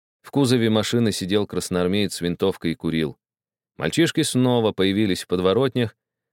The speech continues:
но так же внезапно исчезли под новые хриплые вопли: «Назад, байстрюки, чтоб вы горели огнем на том свете!» Чудесный, бодрый запах махорки пронесся,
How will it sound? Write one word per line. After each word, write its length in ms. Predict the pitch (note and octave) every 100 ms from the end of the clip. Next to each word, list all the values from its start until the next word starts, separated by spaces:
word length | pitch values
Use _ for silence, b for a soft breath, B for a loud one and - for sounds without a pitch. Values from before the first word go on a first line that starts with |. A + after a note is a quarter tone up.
| -
но 220 | E2+ B2
так 260 | - F3 D3
же 120 | D3
внезапно 540 | D3+ B2 C#3 C3+ C3+ C3
исчезли 420 | - A#2 A#2 B2
под 220 | A2+ G2
новые 380 | F#2+ G#2 G2+ G2
хриплые 420 | F#2+ F#2+ F#2+ F#2+
вопли: 500 | F2+ G2+ F#2 F2 D#2+ _
«Назад, 520 | - G#2+ D3+ G#3 G3+
байстрюки, 800 | E3 E3+ - D3+ D3 D3 C3 F#2+ _
чтоб 260 | - C3 B2+
вы 220 | B2+ D3
горели 440 | A2+ D3+ G3 F#3
огнем 480 | F3+ D#3+ E3 G3 G3
на 120 | F#3
том 200 | E3+ F3
свете!» 640 | D#3+ E3 G3 F#3 D3 - - _ _ _ _ _ _ _ _ -
Чудесный, 640 | G2+ G#2 F3+ D3 - G#2
бодрый 480 | E2 A2+ E3+ C#3+ C#3+
запах 420 | G2 C3+ C3 A2
махорки 520 | G#2 G2 G#2 A#2+ -
пронесся, 640 | E2 F#2 F#2 G#2+ A2 - D2